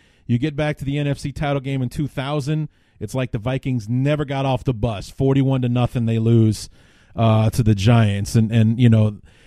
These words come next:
the, the heartbreaker to, um, uh, or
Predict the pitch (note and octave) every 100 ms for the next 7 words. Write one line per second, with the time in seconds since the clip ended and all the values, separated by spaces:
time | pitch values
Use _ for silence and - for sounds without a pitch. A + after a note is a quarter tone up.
0 | _ G#2+ A2+ A2+ A#2 A#2+ D3+ B2+ C#3+ C#3
1 | C#3 C#3 - C3+ B2+ B2 A#2 A#2+ B2 A#2
2 | A2 G#2 G2+ F#2+ - _ _ _ _ -
3 | _ _ _ _ _ _ _ _ _ -
4 | A#2 G#2+ F#2+ F#2+ - - A#2